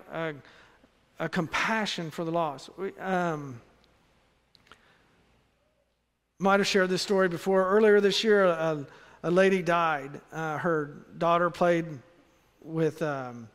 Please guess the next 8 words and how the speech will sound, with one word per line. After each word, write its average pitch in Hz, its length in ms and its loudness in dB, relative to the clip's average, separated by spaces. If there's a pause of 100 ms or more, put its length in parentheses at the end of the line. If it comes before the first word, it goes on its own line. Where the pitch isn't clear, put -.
(680)
Jocelyn, 151 720 0 (880)
and 139 160 -12
she 175 120 -4
was 160 100 -4
about 147 260 -4
forty 190 220 0
years 170 260 -2
old. 143 320 -6